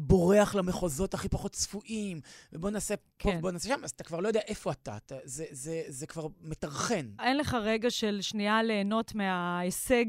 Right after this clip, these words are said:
Speaker 2: כמו שאני אומרת,
Speaker 1: אין
Speaker 2: אה,
Speaker 1: סאבטקסט.
Speaker 2: לקרובת משפחה, נקרא לזה ככה,
Speaker 1: כן.
Speaker 2: קטנה, שגרה
Speaker 1: ש-,
Speaker 2: איתי בבית,
Speaker 1: כן.
Speaker 2: אה, ת-, קיבל-, זאת אומרת, ת-, תלמדי ליהנות לפחות, לא יודעת, עשר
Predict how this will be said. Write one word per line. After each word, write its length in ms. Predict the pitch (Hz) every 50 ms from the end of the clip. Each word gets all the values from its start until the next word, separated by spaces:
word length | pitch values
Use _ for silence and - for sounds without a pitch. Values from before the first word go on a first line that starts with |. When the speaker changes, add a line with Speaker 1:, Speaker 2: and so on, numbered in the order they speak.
| 190 208 214 - _ - - - - - - - - _ _ _ _ _ -
Speaker 2:
כמו 160 | 208 220 254
שאני 260 | 254 302 277 240 226
אומרת, 320 | 214 208 220 226 233 240 - -
Speaker 1:
אין 140 | 202 214
Speaker 2:
אה, 100 | 202 196 196
Speaker 1:
סאבטקסט. 540 | 240 240 202 196 - 147 - - - - -
Speaker 2:
לקרובת 480 | 220 202 - 220 220 208 - 240 -
משפחה, 520 | 277 277 - - - 208 - - 233 226 214
נקרא 320 | 208 190 - 170 190 185
לזה 220 | 185 185 175 175
ככה, 520 | 170 - 185 175 160 - - 180 185 185 190 196
Speaker 1:
כן. 180 | 135 123 127 185 - _ _ -
Speaker 2:
קטנה, 440 | - - - 180 175 196 202 196 190
שגרה 880 | - - 180 170 165 170 165 160 156 156 160 _ _ _ - 175 180
Speaker 1:
ש-, 40 | 185 190
Speaker 2:
איתי 140 | - - 202
בבית, 460 | 180 196 190 262 269 247 233 247 -
Speaker 1:
כן. 140 | - 160 160 165 - - - - 214 - - - -
Speaker 2:
אה, 280 | 226 220 226 226 226 - -
ת-, 380 | - 349 - - 480 - - 440 - - 440
קיבל-, 280 | 359 262 254 214 269 285 320 311 285
זאת 120 | 269 - -
אומרת, 340 | 277 285 302 311 320 226 - - _ _ _ 294 220 _
ת-, 100 | - - - _
תלמדי 400 | - 277 254 233 247 254 233 381 427 415 427
ליהנות 380 | 392 320 302 302 370 453 - -
לפחות, 680 | 294 240 - 277 - 160 381 523 523 - _ _ - -
לא 100 | 262 294
יודעת, 320 | 339 370 269 240 190 - -
עשר 300 | - - 339 - - 359